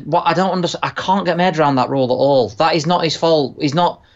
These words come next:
I don't think he's even gained an advantage. I don't think he's pushed it forward with his hand. It's gonna, you know, it's gonna hit his chest or whatever. It's, I, I really, I won't say I felt for West Ham 'cause I didn't. That'd be a lie. But,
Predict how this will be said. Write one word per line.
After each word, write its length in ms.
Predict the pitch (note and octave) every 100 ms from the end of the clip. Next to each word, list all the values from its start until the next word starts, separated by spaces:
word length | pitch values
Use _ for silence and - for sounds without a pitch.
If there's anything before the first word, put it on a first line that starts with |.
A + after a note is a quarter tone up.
| _ _ -
I 60 | -
don't 140 | G3+
think 120 | F#3
he's 140 | E3+ E3+
even 160 | E3
gained 240 | D#3+ E3 D3+
an 60 |
advantage. 580 | D3+ C3 D#3+ F3+ C#3+ C3
I 20 |
don't 160 | D3+ D#3
think 140 | D3
he's 100 | C3
pushed 320 | G#2 E3+ -
it 100 | C#3+
forward 300 | - D#3+ E3+
with 80 | D3
his 80 | B2+
hand. 160 | B2 B2+
It's 100 | B2+
gonna, 280 | D#3+ D3 B2+
you 140 | - D#3+
know, 80 | B2+
it's 80 |
gonna 160 | - D#3
hit 140 | D3 C3+
his 120 | B2+
chest 380 | - D#3 C#3+ -
or 80 | C#3+
whatever. 360 | C#3 C#3+ C3+
It's, 240 | C#3 - - - - - - _ _ -
I, 100 | A#3+
I 180 | - D#3+
really, 600 | D3+ F3+ G3 F3+ E3 D3+
I 140 | E3+
won't 180 | F#3+ G3+
say 100 | -
I 60 | B2
felt 300 | - C#3 -
for 60 |
West 200 | A2+ G#2
Ham 120 | A2
'cause 100 | A2+
I 40 | B2
didn't. 220 | C#3 B2+
That'd 160 | A2+ A2+
be 60 |
a 60 | A#2
lie. 320 | B2 B2+ B2+
But, 100 | B2+